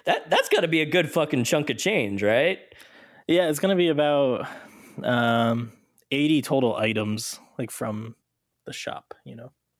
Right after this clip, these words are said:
Speaker 1: Oh, so, oh, did you sell 'em on, like, T C G Player?
Speaker 2: No, no, I meant, like, eighty different titles from Criterion, but some of 'em are box sets.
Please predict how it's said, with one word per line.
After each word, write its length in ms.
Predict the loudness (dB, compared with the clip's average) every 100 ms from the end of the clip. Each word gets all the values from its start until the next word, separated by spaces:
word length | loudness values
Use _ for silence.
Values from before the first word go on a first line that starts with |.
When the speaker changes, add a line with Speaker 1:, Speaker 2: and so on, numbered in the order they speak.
| _ _ -2
Speaker 1:
Oh, 240 | -2 0 -2
so, 200 | -2 0
oh, 140 | 0
did 160 | 0 -2
you 200 | -2 -4
sell 260 | -2 0 2
'em 100 | 0
on, 120 | -2
like, 180 | -4 -6
T 120 | -8
C 140 | -6 -6
G 180 | -8
Player? 360 | -4 -2 -2 -6 _ _ _ -8
Speaker 2:
No, 240 | -2 -2
no, 220 | 0 0 2
I 100 | 2
meant, 180 | 0 0
like, 140 | 0
eighty 260 | 0 0 0
different 320 | -2 -4 -6
titles 460 | -2 -2 -2 -4
from 260 | -6 -6 -4
Criterion, 720 | -4 -6 -6 -6 -6 -8 -8
but 160 | -8 -4
some 140 | -2
of 80 | 0
'em 60 | 0
are 80 | 0
box 320 | -2 -4 -4
sets. 400 | -6 -6 -12